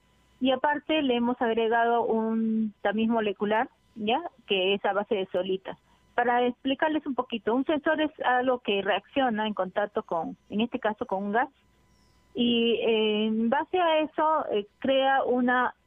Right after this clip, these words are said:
un cambio en alguna propiedad. En este caso, lo que hemos aprovechado es la propiedad de la conductividad. Y entonces el, el, el gas que queremos nosotros detectar, ¿no? Eh, en contacto con este sensor reacciona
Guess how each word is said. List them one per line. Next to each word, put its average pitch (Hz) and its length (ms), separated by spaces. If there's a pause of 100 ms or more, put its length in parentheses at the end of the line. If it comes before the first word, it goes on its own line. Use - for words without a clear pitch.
un 247 260
cambio 190 640
en 196 380
alguna 214 340
propiedad. 185 540 (120)
En 208 180
este 226 160
caso, 226 260
lo 208 120
que 208 100
hemos 214 260
aprovechado 233 680
es 202 100
la 202 80
propiedad 196 360
de 202 140
la 185 100
conductividad. 220 600 (760)
Y 240 120
entonces 277 460 (100)
el, 220 480
el, 208 580
el 202 160
gas 240 220 (100)
que 214 100
queremos 208 380
nosotros 233 460
detectar, 233 540 (180)
¿no? 240 240
Eh, 185 340 (320)
en 214 140
contacto 220 480
con 220 300
este 233 560
sensor 247 420 (240)
reacciona 240 640